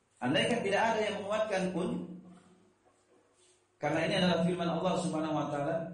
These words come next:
kita yakin atau tidak? Kita harus yakin sudah. Tetapi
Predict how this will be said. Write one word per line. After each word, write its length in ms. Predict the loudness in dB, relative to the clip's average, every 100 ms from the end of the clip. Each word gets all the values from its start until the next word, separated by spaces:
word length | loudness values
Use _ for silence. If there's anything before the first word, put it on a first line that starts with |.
| -14 -20 -20 _ -10
kita 160 | -2 0
yakin 320 | 0 0 0
atau 160 | 0
tidak? 240 | -2 -2 -4 -6 -14 -18 -18 -20 -20 -20 -14 -8
Kita 160 | -2
harus 160 | 0 0
yakin 320 | 0 -2 -2
sudah. 240 | -4 -4 -6 -8 -14 -18 -20 -20 -20 -20 -20 -20 -18 -16 -14 -6
Tetapi 340 | -2 2 4